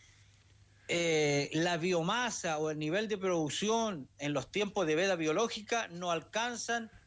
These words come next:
a recuperarse en un cien por ciento, por lo tanto, cada vez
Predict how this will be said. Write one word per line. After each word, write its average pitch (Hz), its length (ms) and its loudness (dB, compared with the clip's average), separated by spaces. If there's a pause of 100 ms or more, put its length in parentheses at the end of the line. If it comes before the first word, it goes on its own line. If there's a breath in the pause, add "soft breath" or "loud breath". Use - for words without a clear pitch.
(200)
a 165 160 0
recuperarse 175 1200 0
en 165 140 -2
un 160 140 0
cien 190 240 0
por 160 160 2
ciento, 208 340 0
por 165 80 2
lo 160 100 4
tanto, 180 480 0
cada 226 300 2
vez 233 480 0